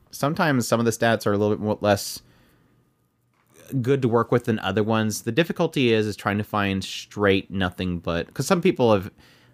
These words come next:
uh, suggested using Twitter follower stats, which I think is a cool idea. Just the problem there is that I'm looking, I'm trying to find rankings for Japan, and if you're looking at followers on Twitter or something like that,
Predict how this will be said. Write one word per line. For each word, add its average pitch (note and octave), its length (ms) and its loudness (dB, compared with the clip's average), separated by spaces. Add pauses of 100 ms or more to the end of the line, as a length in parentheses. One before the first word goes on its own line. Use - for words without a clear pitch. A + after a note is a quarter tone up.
uh, G2 140 2
suggested G2 500 0
using F#2 300 0
Twitter G2 320 2
follower A2 500 0
stats, A2 360 0
which - 180 -6
I G#2 60 -2
think G#2+ 200 -4
is G#2 120 0
a F#2+ 60 -4
cool G#2 360 -2
idea. C3+ 540 2 (460)
Just - 420 0 (480)
the A2+ 60 -4
problem E3 300 2
there C3+ 200 4
is A2 100 4
that G#2+ 100 0
I'm G#2 160 0
looking, A#2 280 -2
I'm A2 80 -2
trying F3+ 160 0
to F#3 60 -4
find C3 180 0
rankings A2 340 -2
for - 80 -8
Japan, F2+ 500 -2
and F2+ 520 -2
if G#2 100 -6
you're A#2+ 120 2
looking D#3 180 0
at - 100 -4
followers G#2+ 320 2
on F2 140 -2
Twitter C#3+ 360 2
or F#2 60 2
something F2 260 -4
like E2+ 140 -4
that, F2+ 280 0